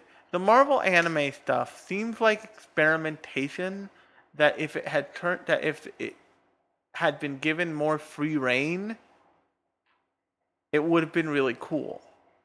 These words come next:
Like, for, say what you want about, and I have, believe me, about Batman Ninja, but they gave that a certain amount of free reign that allows that to be, like, escalate to giant robot fights at the end.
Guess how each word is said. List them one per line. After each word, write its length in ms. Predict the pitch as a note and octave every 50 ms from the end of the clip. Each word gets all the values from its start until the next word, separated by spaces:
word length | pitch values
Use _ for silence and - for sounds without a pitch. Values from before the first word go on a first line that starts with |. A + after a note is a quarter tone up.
| _ _ _ _ _ _ _ _ _ _ -
Like, 160 | - - -
for, 300 | - E3+ D#3 C#3+ - - -
say 160 | - F#3 F#3+
what 120 | G3+ F#3+
you 120 | F#3 F#3 F3+
want 300 | E3+ E3 E3+ D#3+ - C#3+
about, 480 | C#3 - D3 C#3+ C#3 C3+ - - - - C3+
and 100 | C#3 C#3
I 100 | C#3 C3+
have, 380 | C3+ C#3 C#3+ C#3 A#2+ G#2+ -
believe 320 | - A#2 A#2+ A2+ G2+ - -
me, 100 | G#2+ A2
about 540 | A2+ A#2+ A#2+ A2 A#2 A#2 A2+ - - -
Batman 480 | - A2+ A2 G#2 - C3+ C#3+ D3+ D#3+ D3+
Ninja, 460 | C3+ A#2+ A#2 - F#2+ F#2 F#2+ - - - - - - - - _ _ _ - - A#2+ _
but 500 | C#3+ D3 C#3+ C#3 C3 - - - - - - _ _ _ _ _ _ _ _ _ _ _ _ _ _ _ _ _ _ _ _ _ _ _
they 300 | C#3 B2 A#2+ F3 F#3+ G#3
gave 320 | G3 F#3+ F#3+ F#3 F#3+ F#3 E3+
that 180 | F3+ D#3+ C#3+
a 80 | C3+ B2+
certain 260 | - - D#3 D3 -
amount 260 | D#3+ D#3+ D#3 D3+ D3
of 80 | C#3 -
free 280 | - - - D#3 D3 D3
reign 560 | C3+ C3 B2+ C3+ D3 E3 F3+ F#3+ G3 G#3 G#3+ - _ _ _ _ _ _ -
that 220 | B2+ D#3 D3+ - -
allows 480 | - C#3+ C#3 C#3 C#3+ D3 D#3 E3 D#3+ -
that 280 | D#3 C#3 - - - -
to 120 | - B2 - _ _
be, 160 | - C3+ C#3
like, 480 | C3 B2+ A#2 G#2+ G#2 G#2+ - - - - - - _ _ _ _ _ _ _ _ _ _ -
escalate 380 | F3 E3+ - F#3+ G3 F3 C#3 -
to 120 | - C#3+ B2+ -
giant 460 | - - D3+ C3 C3+ C#3+ D3 C#3 - G#2+ A#2+
robot 500 | B2+ A#2+ A#2+ A2+ A2 G#2 G2 - - -
fights 400 | - B2+ G#2+ F#2 D2+ - - C#2+
at 180 | E2+ A#2 -
the 160 | - A2+ F#2 B1+
end. 160 | G#1 A#1